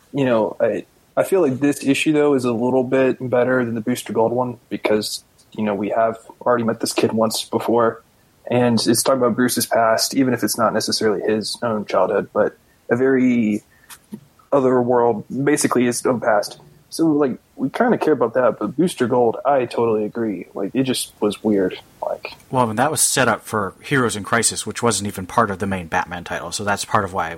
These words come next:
Speaker 2: pointed it out, 'cause it's, it sort of ties into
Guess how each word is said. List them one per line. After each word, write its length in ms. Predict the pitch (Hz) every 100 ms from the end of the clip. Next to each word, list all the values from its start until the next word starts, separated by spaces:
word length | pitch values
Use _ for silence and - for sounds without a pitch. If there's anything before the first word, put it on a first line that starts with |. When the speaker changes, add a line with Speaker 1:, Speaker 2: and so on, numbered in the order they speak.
| - -
Speaker 2:
pointed 280 | - - 165
it 80 | 165
out, 180 | 73 -
'cause 120 | 98
it's, 280 | 92 - - - - - - _ _ _ _ _ _ _ _ _ -
it 160 | 165
sort 280 | - 139 131
of 120 | 127
ties 340 | - 127 127 127
into 720 | 120 117 127 117 110 107